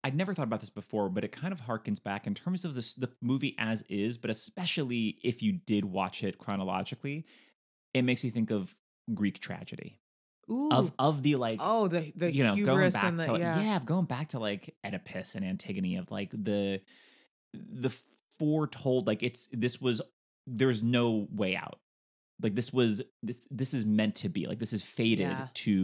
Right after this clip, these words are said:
Speaker 2: yeah.
Speaker 1: end in tragedy. Uh, and he, as he, like,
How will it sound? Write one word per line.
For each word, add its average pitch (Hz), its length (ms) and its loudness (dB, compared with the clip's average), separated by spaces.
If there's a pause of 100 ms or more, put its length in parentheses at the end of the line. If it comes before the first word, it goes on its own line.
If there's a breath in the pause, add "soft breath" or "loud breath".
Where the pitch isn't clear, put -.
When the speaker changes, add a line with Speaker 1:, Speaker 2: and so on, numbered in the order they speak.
Speaker 2:
yeah. 143 100 -6
Speaker 1:
end 98 380 4
in 92 180 2
tragedy. - 800 -6 (400 loud breath)
Uh, 98 320 -2
and 107 120 2
he, 110 240 0
as 107 200 2
he, 101 180 -2
like, 90 240 -4